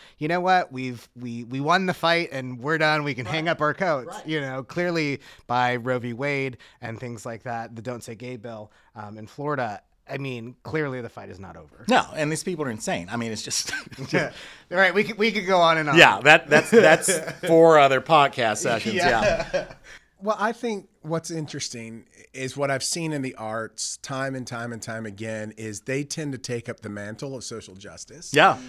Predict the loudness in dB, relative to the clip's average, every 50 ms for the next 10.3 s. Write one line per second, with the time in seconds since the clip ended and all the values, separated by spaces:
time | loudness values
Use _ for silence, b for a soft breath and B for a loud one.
0 | -18 -10 -6 -6 -4 -4 -2 -2 -2 -4 -4 -6 -6 -6 -8 -8 -10 -12 -10 -6
1 | -4 -2 -2 -2 -2 -4 -6 -8 -8 -8 -8 -8 -10 -10 -12 -12 -12 -12 -12 -12
2 | -12 -14 -14 -16 -16 -14 -12 -10 -10 -8 -8 -8 -8 -8 -10 -10 -12 -12 -12 -10
3 | -10 -12 -12 -12 -12 -12 -14 -14 -14 -14 -14 -12 -8 -6 -6 -6 -6 -8 -10 -14
4 | -16 -18 b b b b b b b b b b b b b _ _ _ _ _
5 | _ _ _ _ _ _ _ _ _ _ _ _ _ -6 -4 -2 -2 -2 -2 -2
6 | -4 -4 -6 -4 -2 -2 0 0 0 -2 -4 -6 -8 -6 -6 -8 -8 -8 -10 -12
7 | -14 -18 -20 _ _ _ _ _ -20 -16 -10 -2 0 2 2 2 0 -2 -2 -2
8 | -2 -2 -2 -2 -4 -4 -4 -4 -2 -2 -2 -4 -4 -4 -6 -6 -6 -8 -10 -10
9 | -10 -8 -8 -8 -8 -8 -8 -10 -14 -16 -18 -18 _ -16 -14 -10 -8 -6 -6 -6
10 | -8 -10 -12 -18 -20 -20